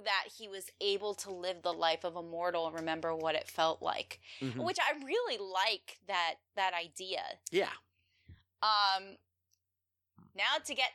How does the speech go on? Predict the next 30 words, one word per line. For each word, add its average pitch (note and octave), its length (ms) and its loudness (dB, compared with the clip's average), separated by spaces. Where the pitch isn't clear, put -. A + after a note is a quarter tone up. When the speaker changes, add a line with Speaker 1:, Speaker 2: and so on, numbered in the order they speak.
Speaker 1:
to G#3+ 420 2
the G#3 160 4
remake. F3+ 840 -4
Speaker 2:
Okay, D#3+ 220 0
well, E3 160 2
first F3+ 340 0
of E3 80 -2
all, A#2+ 220 4
Speaker 1:
Okay. F#3+ 220 2
Speaker 2:
I C#3 200 0
really E3+ 340 2
liked C#3+ 400 0
a A2 60 2
lot A#2 640 2
of A2 460 -4
the A2+ 180 0
final A2+ 500 -2
confrontation G#2+ 1000 0
in A#2 160 -2
terms A2+ 540 -4
of G#2+ 240 -2
the F#2+ 100 -2
effect - 380 -6
work. B2 300 2
Speaker 1:
Uh, D#3+ 320 2
Speaker 2:
Um, A#2 160 -4
the C#3 100 0
green C#3+ 440 0
flame, D#3 560 0
eh, B2+ 160 -2